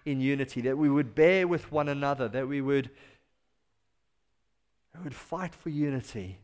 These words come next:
amongst ourselves, so that the world might see that we are your disciples, that you are for real, that miraculously you can get English and Welsh to sit in the same room,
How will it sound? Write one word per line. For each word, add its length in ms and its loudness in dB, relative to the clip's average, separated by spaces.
amongst 460 -6
ourselves, 640 -10
so 320 4
that 320 2
the 100 2
world 580 4
might 280 0
see 500 -2
that 140 2
we 160 4
are 100 8
your 220 4
disciples, 920 -2
that 140 2
you 220 6
are 80 8
for 200 -2
real, 480 4
that 140 2
miraculously 800 6
you 160 4
can 180 0
get 240 2
English 380 2
and 160 -2
Welsh 300 6
to 120 -8
sit 240 -2
in 120 2
the 80 2
same 440 -2
room, 220 0